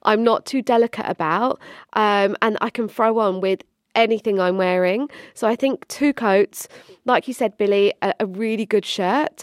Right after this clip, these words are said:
oversized shirt. Um, I'm kind of going back into leggings.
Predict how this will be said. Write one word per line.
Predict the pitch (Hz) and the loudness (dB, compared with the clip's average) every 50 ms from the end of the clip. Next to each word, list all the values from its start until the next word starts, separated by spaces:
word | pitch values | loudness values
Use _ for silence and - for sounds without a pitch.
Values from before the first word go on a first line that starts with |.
| - - | -4 0
oversized | 214 226 220 214 214 - 226 202 190 180 - | 2 2 2 2 -2 -4 -2 -2 -2 -2 -2
shirt. | - - 196 185 180 175 175 175 - - - - - - - - _ - | -4 -2 0 2 2 4 4 2 0 -2 -8 -20 -20 -20 -20 -14 _ -2
Um, | 196 190 185 180 180 180 185 - - - | 0 2 2 2 2 2 0 -2 -2 0
I'm | 220 208 214 | 0 0 0
kind | - 220 240 294 | 0 -2 -2 -2
of | 277 | 0
going | - 262 247 233 | 0 0 0 0
back | 233 - 220 - - 254 | 0 -2 -4 -4 -4 -4
into | 233 202 - | -4 -2 0
leggings. | 196 185 185 202 - 185 170 160 151 156 156 - - - | 0 0 0 0 0 0 -2 -2 -2 -6 -8 -12 -16 -20